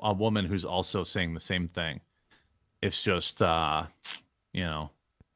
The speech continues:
T J says, uh, "I'm forty-three, been alone for about seven years, and I'm miserable, lonely, and I hate it. But after my ex, I don't know if I'll be able to trust anyone ever again after being so brutally betrayed by her and most of my exes."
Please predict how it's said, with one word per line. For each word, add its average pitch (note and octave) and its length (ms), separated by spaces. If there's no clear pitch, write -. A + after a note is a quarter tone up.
T D3+ 140
J B2 140
says, A2 400
uh, F2+ 380
"I'm G#2+ 140
forty-three, C#3 520
been A2 140
alone G#2 180
for - 120
about F#2+ 180
seven G2+ 320
years, F#2+ 240
and F2+ 60
I'm F2 160
miserable, F#2+ 640
lonely, G#2 380
and F2+ 140
I E2+ 80
hate G#2+ 240
it. E2+ 180
But G2 100
after G#2+ 280
my A2+ 180
ex, - 500
I G#2 120
don't G#2+ 160
know G2+ 80
if F#2 120
I'll G2+ 60
be F#2+ 100
able F2 160
to - 80
trust - 240
anyone G2 340
ever E2 120
again G2+ 460
after G2+ 200
being G2 200
so G2 160
brutally F#2+ 300
betrayed F2 360
by D#2+ 120
her F#2 360
and E2+ 200
most F2+ 280
of E2+ 80
my F2 200
exes." E2 580